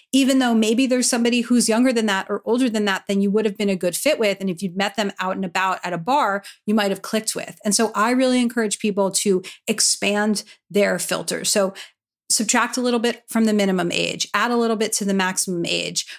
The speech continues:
open your geographic radius. It's not that you're gonna date someone from all over the world, but if you really are more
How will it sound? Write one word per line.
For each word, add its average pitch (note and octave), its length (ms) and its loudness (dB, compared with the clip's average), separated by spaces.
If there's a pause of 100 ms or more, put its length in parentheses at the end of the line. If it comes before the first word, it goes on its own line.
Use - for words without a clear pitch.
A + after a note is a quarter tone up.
(120)
open B3+ 380 2
your A3+ 120 2
geographic G3+ 640 0
radius. F#3 420 -4
It's G#3 140 -2
not C4+ 140 0
that D4 60 2
you're C4+ 100 4
gonna A#3+ 180 2
date G#3+ 240 2
someone G3+ 300 -2
from G3+ 200 -4
all A3 220 2
over G3+ 180 2
the F3 120 -2
world, F3+ 420 -2
but F#3 180 0 (280)
if A#3 160 0
you A#3 240 4
really A#3+ 340 2
are G#3+ 140 0
more G#3 280 2